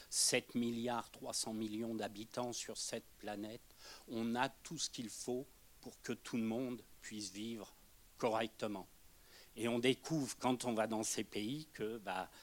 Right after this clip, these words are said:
ce correctement, il n'est pas partagé de la même façon, il n'est pas réparti, alors que tout économiquement, agronomiquement, et cetera, et socialement, montre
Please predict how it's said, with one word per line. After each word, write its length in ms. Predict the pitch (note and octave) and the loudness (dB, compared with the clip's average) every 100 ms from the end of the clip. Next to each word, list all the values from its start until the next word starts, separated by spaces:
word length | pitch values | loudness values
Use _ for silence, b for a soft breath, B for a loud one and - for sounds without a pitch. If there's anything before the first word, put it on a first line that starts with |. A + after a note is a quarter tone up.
| B B | B B
ce 220 | - - | -4 -2
correctement, 920 | A#2 B2 G#2+ A#2+ - A#2 A2 B2 C3 | 0 0 2 2 2 0 4 6 6
il 220 | B2 A2 G#2 | 4 2 2
n'est 120 | G#2 | 0
pas 200 | - A2 | 2 0
partagé 640 | - G2+ - G#2 G#2+ A#2 | 0 -4 -2 -2 0 -2
de 60 | A2 | -2
la 100 | G2+ | -2
même 240 | A2 A2 | -2 -4
façon, 480 | - A#2 - A2+ C3+ | -4 -4 -4 -4 -4
il 160 | A#2 G#2 | -4 -4
n'est 100 | G#2 | -4
pas 220 | - A2+ | -4 -4
réparti, 600 | A2 G2+ G2+ - - B2 B B B B | -6 -4 -6 -6 -6 -6 B B B B
alors 300 | A2 A#2+ - | 2 2 2
que 160 | A#2+ - - | -2 -2 -2
tout 260 | - A3 G3 - | 4 4 2 -2
économiquement, 960 | C3 - C#3+ C3+ C3 B2+ - C3 C#3+ - | -4 0 2 4 4 2 2 2 2 4
agronomiquement, 1120 | B2 B2+ G#2+ C3+ B2+ A#2+ A#2 - B2+ C3+ C3+ B2+ | 2 2 -2 0 0 -2 -6 -4 -4 -2 -4 -6
et 100 | B2+ A#2 | -6 -6
cetera, 580 | - A#2+ - A#2 A2 A#2+ - - | -8 -8 -10 -12 -10 -14 -18 -10
et 60 | A#2+ | -8
socialement, 800 | - C3 A2+ - A2+ G#2 G#2+ - B B | -4 -4 -4 -2 -2 -2 -4 -8 B B
montre 380 | G#2+ A#2+ C3 - | -6 -4 -4 -12